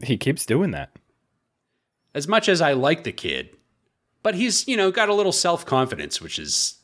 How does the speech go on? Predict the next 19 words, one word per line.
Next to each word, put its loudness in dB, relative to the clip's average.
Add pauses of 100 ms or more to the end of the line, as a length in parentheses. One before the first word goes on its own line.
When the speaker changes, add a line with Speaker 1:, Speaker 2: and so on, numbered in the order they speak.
(120)
Speaker 2:
also 2
endearing 0
to -6
me. -6
Speaker 1:
Which -4
is -2
the 0
key. 2 (880)
Speaker 2:
Mm-hmm. -8 (480)
That's -10
why -2
we're -2
enraptured -4
with -14
this -4 (360)
Speaker 1:
<laughs> 0
Speaker 2:
young 0
boy. -6
<laughs> -20